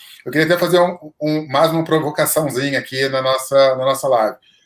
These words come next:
Por exemplo, você pega o poder público, né? Você pega a medida provisória nove cinco quatro,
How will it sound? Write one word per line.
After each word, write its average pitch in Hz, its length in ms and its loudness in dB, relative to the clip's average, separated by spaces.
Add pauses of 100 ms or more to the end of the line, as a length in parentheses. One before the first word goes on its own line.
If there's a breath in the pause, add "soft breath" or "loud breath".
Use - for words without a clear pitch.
(160)
Por 185 100 -2
exemplo, 160 200 2
você 160 100 -2
pega 170 240 2
o 170 60 -4
poder 170 340 2
público, 113 440 -4
né? 139 360 2
Você 127 140 -18
pega 139 240 2
a 139 40 -2
medida 135 260 -8
provisória 135 580 2
nove 131 200 -2
cinco - 360 -10
quatro, 131 580 0